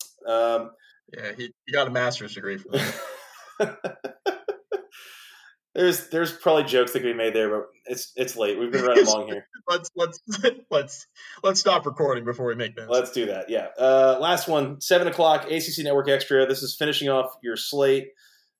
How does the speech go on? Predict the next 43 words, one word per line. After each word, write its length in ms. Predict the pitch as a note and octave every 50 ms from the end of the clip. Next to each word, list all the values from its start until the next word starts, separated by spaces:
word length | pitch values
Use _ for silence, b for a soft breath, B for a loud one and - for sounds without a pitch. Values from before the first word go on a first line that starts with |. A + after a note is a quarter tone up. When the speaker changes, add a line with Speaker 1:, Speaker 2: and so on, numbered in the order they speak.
| -
Speaker 1:
Um, 420 | - A#2 A#2 A#2 A2+ A2 G#2+ G#2+ A2 - _ _ _ _ _ _ -
Louisville, 460 | D3 F#3+ A3+ A3 - G#3 G3+ - D#3
a 160 | D3+ D3 C#3+
twenty-four 640 | C#3+ - - - F#3 G#3 G#3+ G3 - - F#3+ F#3 F3+
and 80 | F3 E3+
a 60 | D#3
half 260 | D#3 E3 D#3+ D#3+ -
point 240 | - E3 D#3 D#3 C#3+ - - - - -
favorite 340 | C#3 C#3+ D3 C#3 D3 C3+
at 120 | C3 B2 -
home 280 | C3+ C3+ C#3 C#3+ C#3
against 320 | C3+ B2 B2 A#2+ - - C#3+
Eastern 340 | D#3 D#3 - - D3 B2+ A#2+
Kentucky, 720 | - G#2 G2 - - D#3 D3+ - E3+ D#3+ D#3+ D3+ C#3+ - b b b b b b b _ -
also 320 | B2 D3+ D#3 D3 D#3+ D#3
on 60 | D3+
the 120 | D3+ C#3+ C#3+
A 60 | C#3+
C 140 | C3+ - C#3+
C 40 | C#3+
Network 220 | - B2+ B2+ B2+
Extra. 400 | C3 C3 - - C3+ C3+ C3 C3 C3+ - _ _ _ _ _ _ _ _ _ _ _ _ _ _ _ _ b b b b b b b _ _ _ _ _ _ _ _ -
I 100 | D#3+ F3
liked 320 | E3 D3 D#3+ F#3 G3+ G3+
what 120 | G3+ F#3+
I 40 | F3
saw 220 | D#3 - F3+ E3+ E3+
from 180 | - D3 B2
Louisville 360 | A#2+ D3 E3 E3 E3 F3 E3
against 200 | D3+ D3 B2+ -
Notre 160 | - B2 A2+ G#2+
Dame. 460 | A#2+ C3 C#3 C#3+ C#3+ C#3+ C#3+ C#3+ - -
I 100 | B2+ B2
think 160 | E3 D#3+ D3
that 180 | D3+ C#3 B2+
they're 180 | B2+ C3 B2 A#2
gonna 200 | A#2+ C3 C3 - -
try 360 | - - - C3 B2+ C#3 D3
to 100 | C#3+ C3+
get 180 | C3 D3 D3 C3+
a 120 | B2 -
first 300 | - - C#3 C#3+ C#3 - -
win 460 | B2+ C3 C3+ C#3 C3+ C3+ C3+ C3+ -